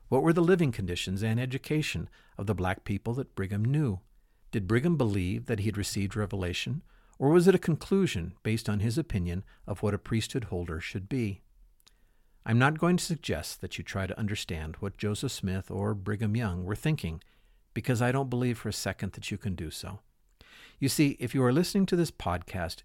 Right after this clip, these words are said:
you didn't live in eighteen forty. Historians have repeatedly pleaded that people not judge historical figures by today's standards, a practice called presentism. Nevertheless,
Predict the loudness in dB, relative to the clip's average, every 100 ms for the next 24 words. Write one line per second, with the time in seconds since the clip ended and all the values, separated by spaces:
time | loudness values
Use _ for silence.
0 | _ -2 0 0 2 0 0 0 -2 -8
1 | -10 -8 -10 -10 -14 _ _ _ -20 -20
2 | -8 -6 0 2 2 2 0 -2 -4 -4
3 | -2 2 2 0 -6 -14 -16 -2 0 0
4 | -4 -6 -6 -6 -6 -12 -16 -20 -4 0
5 | 2 0 0 -2 -2 -6 -6 -4 -4 -4
6 | -6 -8 -6 -8 -10 -8 -8 -8 -8 -6
7 | -6 -2 0 0 -4 -6 -16 _ _ _
8 | -6 -2 -2 -2 -8 -6 -6 -6 -10 -6
9 | -2 -2 -2 -4 -8 -10 -12 _ _ _
10 | _ _ _ _ -8 -4 -2 0 0 0
11 | -8